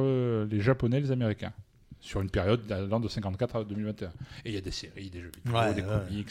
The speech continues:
Speaker 1: enfin, il y a tout, euh, tous les dérivés possibles et imaginables, évi-, évidemment. Bien, bien entendu, les premiers sont en noir et blanc, avec,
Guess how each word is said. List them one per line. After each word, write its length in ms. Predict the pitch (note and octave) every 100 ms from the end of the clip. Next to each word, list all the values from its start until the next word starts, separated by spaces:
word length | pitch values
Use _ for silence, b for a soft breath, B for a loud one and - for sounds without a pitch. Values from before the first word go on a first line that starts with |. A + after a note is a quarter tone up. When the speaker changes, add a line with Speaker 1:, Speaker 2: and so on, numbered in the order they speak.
| -
Speaker 1:
enfin, 120 | F#2+ F2+
il 40 |
y 40 | F2
a 40 |
tout, 120 | A2+
euh, 120 | F#2 F2 B B B B -
tous 140 | E3+
les 60 | D#3
dérivés 280 | C#3 C#3
possibles 340 | C#3+ C3 - C3+
et 40 |
imaginables, 420 | B2 A2 A#2+ F2
évi-, 180 | F#2 G2
évidemment. 400 | A2+ A2 G#2+ F2 - B B B B B B B B -
Bien, 240 | C#3+ D#3+
bien 260 | E3 D#3+ D3
entendu, 260 | C#3+ C#3+ C#3
les 80 |
premiers 220 | A2+ A#2+ A2+
sont 220 | G#2 G2+
en 40 |
noir 240 | F2 F2 G2
et 60 |
blanc, 180 | D3 C4 - -
avec, 200 | G#2